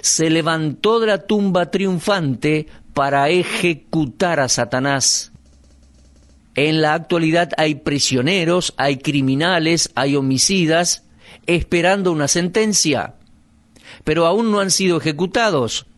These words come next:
Están esperando el día de la ejecución. Bueno, Satanás ya ha sido juzgado, el juicio se ha pronunciado,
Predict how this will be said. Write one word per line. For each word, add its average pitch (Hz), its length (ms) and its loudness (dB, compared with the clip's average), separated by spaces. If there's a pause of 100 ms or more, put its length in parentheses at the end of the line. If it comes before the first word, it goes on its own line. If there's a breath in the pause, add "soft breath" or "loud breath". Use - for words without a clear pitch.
(120)
Están 147 260 -2
esperando 170 400 0
el 139 100 -2
día 165 180 0
de 143 80 0
la 131 80 0
ejecución. 143 840 -2 (560 loud breath)
Bueno, 185 400 0
Satanás 170 560 0
ya 190 140 2
ha 180 60 0
sido 196 380 0
juzgado, 185 920 0 (400 soft breath)
el 123 160 0
juicio 180 360 0
se 185 160 0
ha 202 100 0
pronunciado, 202 1000 0